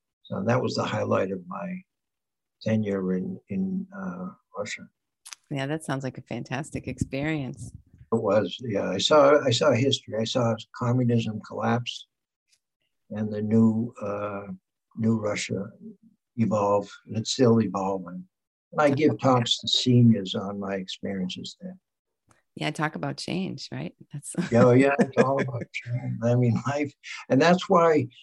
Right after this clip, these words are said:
Speaker 1: and that's a very good point, and I point that out, but for men again. So when communism collapsed, the guarantees that you, we're gonna take care of you from birth to death went with it.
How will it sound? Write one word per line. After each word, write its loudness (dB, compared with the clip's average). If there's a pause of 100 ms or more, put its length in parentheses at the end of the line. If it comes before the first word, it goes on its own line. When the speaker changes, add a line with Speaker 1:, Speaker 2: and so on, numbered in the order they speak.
(280)
Speaker 1:
and 2
that's 0
a 0
very -2
good -2
point, 0
and -2
I -6
point 0
that 2
out, 2 (460)
but -4
for 4
men 4
again. -2
So 6
when 2
communism -2
collapsed, -4
the -4
guarantees 0 (140)
that -8
you, -8
we're -2
gonna -2
take -2
care 0
of 0
you -4
from -8
birth 0
to -8
death -2 (640)
went 4
with 4
it. -6